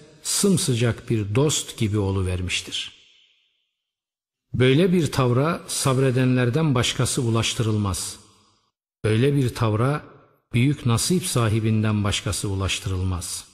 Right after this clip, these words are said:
Eğer şeytandan kötü bir dürtü seni dürtecek olursa hemen Allah'a sığın. Çünkü en iyi işiten O'dur, en iyi bilen O.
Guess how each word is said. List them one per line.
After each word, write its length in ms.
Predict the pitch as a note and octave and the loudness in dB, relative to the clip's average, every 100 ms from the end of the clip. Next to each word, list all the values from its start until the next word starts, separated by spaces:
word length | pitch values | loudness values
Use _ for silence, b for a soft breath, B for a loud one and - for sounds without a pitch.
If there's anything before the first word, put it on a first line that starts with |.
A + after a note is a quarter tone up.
| _ _ _ _ _ _ - | _ _ _ _ _ _ 2
Eğer 220 | B2 C3 | 4 4
şeytandan 680 | - C3 B2 C#3+ C#3+ E3 E3+ | 4 2 4 4 4 4 2
kötü 340 | - C#3 F3 | 2 0 0
bir 240 | D3+ C3+ A#2 | 2 2 2
dürtü 300 | C3+ - D3+ | 0 0 -2
seni 360 | - C3+ B2 | 0 2 2
dürtecek 560 | B2+ B2 C3+ A#2 B2+ - | 0 0 0 0 0 0
olursa 580 | B2+ F#3 - E3 D#3+ C#3+ | 0 0 0 0 -2 -4
hemen 340 | - D#3 D#3 | -2 0 0
Allah'a 460 | D3+ B2 B2 A#2+ A2 | 0 0 0 2 0
sığın. 340 | - G2+ F2 - - _ _ _ _ _ - | -2 -4 -6 -8 -18 _ _ _ _ _ -8
Çünkü 440 | - B2+ A#2 B2 | -2 0 0 -2
en 220 | A#2+ C3+ | 0 0
iyi 240 | C#3 A#2+ A#2 | 2 2 0
işiten 400 | - A2 A2 G#2 | -2 -2 -2 -2
O'dur, 460 | A#2 G#2 F2 - - _ _ | -2 -4 -10 -14 -20 _ _
en 160 | C3 B2+ | -2 0
iyi 260 | A2 G#2 | 0 -2
bilen 360 | G2+ G2 F#2 F2 A2+ | -2 -2 -2 -4 -4
O. 260 | G#2 D#2+ | -4 -6